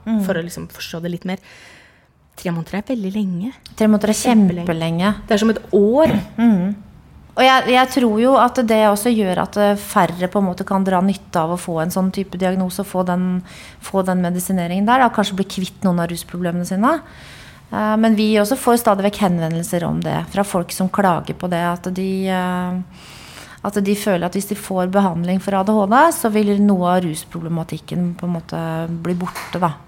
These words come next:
Speaker 2: Fra jeg var ute,
Speaker 1: Ja.
Speaker 2: og før jeg kom i fengsel, og til jeg kom i
Speaker 1: Mm.
Speaker 2: fengsel, jeg har hatt mer konflikter med meg selv når det kommer til A D H D her inne enn
Speaker 1: Ja.
Speaker 2: det jeg hadde der ute. For her er jeg også,
Speaker 1: Ja.
Speaker 2: vi er, eh, vi er på en måte, det er,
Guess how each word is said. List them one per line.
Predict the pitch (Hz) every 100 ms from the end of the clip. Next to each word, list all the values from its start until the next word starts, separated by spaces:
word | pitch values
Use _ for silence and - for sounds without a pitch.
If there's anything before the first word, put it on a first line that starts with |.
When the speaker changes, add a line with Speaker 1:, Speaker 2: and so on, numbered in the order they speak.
| - -
Speaker 2:
Fra | 233 226 226
jeg | 208 196
var | 226 -
ute, | 247 185 - 262 302 -
Speaker 1:
Ja. | 208 214
Speaker 2:
og | 233
før | 226
jeg | 226
kom | 226
i | 220
fengsel, | 196 175 226 -
og | 208 208
til | 208
jeg | 196
kom | 208
i |
Speaker 1:
Mm. | 185
Speaker 2:
fengsel, | 180 262
jeg | - - - 190 208
har | 226
hatt | 240 -
mer | 196 185 175 170 170 180
konflikter | - 359 - 170 - 180
med | 185 208
meg | 247
selv | - - 175
når | 180
det | 214
kommer | 185 175
til | 180
A |
D | 190
H | 202
D | 196 - -
her | 180 185 220 -
inne | 254 185 170 285 - 202
enn |
Speaker 1:
Ja. | 208
Speaker 2:
det |
jeg | 202
hadde | 196 214
der | 202 190
ute. | 185 - 262 -
For | 220
her | 214 226
er | 202
jeg |
også, | 208 240 330 - - - - -
Speaker 1:
Ja. |
Speaker 2:
vi | 233 269
er, | 226 247
eh, | 254 247 240
vi | 233
er | 226
på | 226
en | 233
måte, | 233 226 214
det |
er, | 220